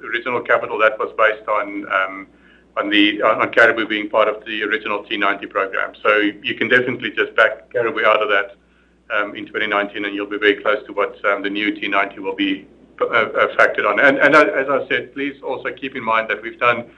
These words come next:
a lot of work in the last couple of months to optimize the way that we spend capital. We've been, understand these operations a lot better,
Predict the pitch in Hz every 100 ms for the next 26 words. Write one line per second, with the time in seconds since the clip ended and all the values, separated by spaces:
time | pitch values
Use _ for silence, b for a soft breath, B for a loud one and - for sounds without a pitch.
0 | b _ 113 113 131 123 123 123 120 110
1 | 110 - 120 113 107 107 - 131 123 113
2 | 123 110 107 107 104 107 110 104 104 -
3 | 110 110 104 101 107 104 107 104 - 117
4 | 107 104 B B B B 127 123 120 135
5 | 131 120 117 - 110 107 110 104 101 110
6 | 110 110 104 107